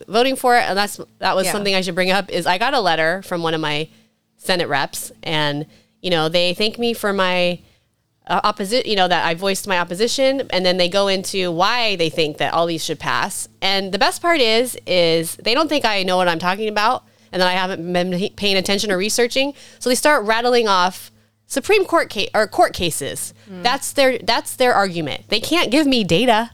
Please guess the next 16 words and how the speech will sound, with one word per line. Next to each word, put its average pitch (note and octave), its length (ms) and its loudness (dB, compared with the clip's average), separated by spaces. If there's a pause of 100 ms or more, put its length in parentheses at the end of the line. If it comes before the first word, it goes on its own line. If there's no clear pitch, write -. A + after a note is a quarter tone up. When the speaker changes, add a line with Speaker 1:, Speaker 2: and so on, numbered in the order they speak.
Speaker 2:
Yep. F#3+ 320 -10
Speaker 1:
They A#3+ 100 4
can't D4+ 260 2
say, A3 460 2 (680)
"We C#4+ 180 4
believe D4 320 4
that A#3 140 4
this A3+ 180 0
is G#3 320 -6 (100)
necessary A#3 520 2
because G3 340 2
this C#4+ 160 0
many D#4+ 160 2
people, A#3+ 640 4 (240)
you - 100 0
know, G3+ 460 2